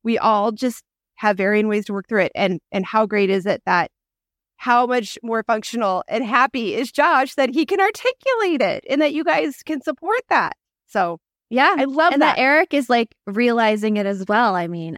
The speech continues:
Speaker 2: he got a pair of noise-canceling headphones that he's wearing around the house, and you see him.
Speaker 1: Oh, and I don't blame him wearing it in the car with his sister's friends, 'cause my daughter being one of those friends. Yeah.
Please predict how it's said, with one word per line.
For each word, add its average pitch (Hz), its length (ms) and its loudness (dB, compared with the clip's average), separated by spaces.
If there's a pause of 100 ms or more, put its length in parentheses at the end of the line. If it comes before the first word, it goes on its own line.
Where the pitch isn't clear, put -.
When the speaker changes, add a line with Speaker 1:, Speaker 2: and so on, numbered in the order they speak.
(140)
Speaker 2:
he 220 120 -4
got 269 260 4
a 320 80 0
pair 208 360 2
of 180 180 -6
noise-canceling 214 680 0
headphones 240 560 2
that 180 120 -2
he's 190 180 -4
wearing 185 420 0
around 180 240 -2
the 175 80 -4
house, 180 540 0 (100)
and 175 400 -2 (500)
you 220 140 0
see 285 400 0
him. 214 280 0 (200)
Speaker 1:
Oh, 247 120 2
and 240 100 0
I 277 80 2
don't 285 180 0
blame 262 240 0
him 220 160 0
wearing 214 260 0
it 165 100 -4
in 196 80 -6
the 180 80 -2
car 226 260 2
with 196 120 -4
his 175 220 -10 (180)
sister's 196 360 -6
friends, - 440 -2 (280)
'cause - 300 -8 (100)
my 214 140 2
daughter 254 340 2
being 254 260 0
one 247 120 0
of 240 80 -2
those 240 240 -4
friends. 202 640 -4
Yeah. 180 300 -2